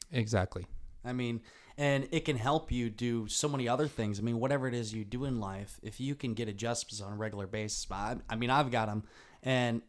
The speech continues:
Speaker 2: it makes you feel so good, and your body can function beyond what you ever thought imagined,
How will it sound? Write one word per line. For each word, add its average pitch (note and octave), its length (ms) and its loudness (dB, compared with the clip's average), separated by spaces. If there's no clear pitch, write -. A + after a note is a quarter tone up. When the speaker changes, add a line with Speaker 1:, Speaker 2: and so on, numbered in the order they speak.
Speaker 2:
it D#3 140 0
makes D#3 280 0
you A#2+ 60 -2
feel B2 200 0
so A#2 200 0
good, B2 440 2
and B2+ 280 4
your B2 120 2
body B2 460 2
can A2+ 240 -4
function B2+ 460 0
beyond A#2+ 360 2
what G#2 120 -2
you C#3 200 4
ever G#2+ 180 2
thought G2+ 280 -6
imagined, A2 640 -4